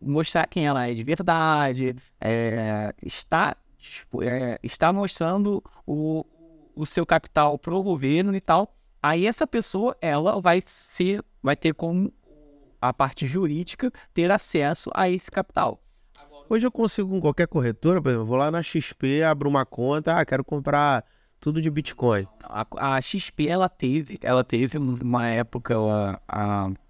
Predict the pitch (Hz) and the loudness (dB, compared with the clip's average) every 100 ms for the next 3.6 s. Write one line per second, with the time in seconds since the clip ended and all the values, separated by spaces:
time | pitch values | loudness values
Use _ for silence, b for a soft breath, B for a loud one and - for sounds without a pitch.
0 | _ _ - 110 - 110 113 107 101 101 | _ _ -4 -4 -2 0 4 4 4 -2
1 | - - 101 104 107 - 127 127 131 120 | -6 -4 0 0 0 -2 -2 -2 -4 -6
2 | - - - 107 104 - 101 104 101 - | -8 -10 -4 -2 -2 -4 -4 -4 -4 -4
3 | - 107 104 113 - 98 | -2 0 0 -2 -4 -16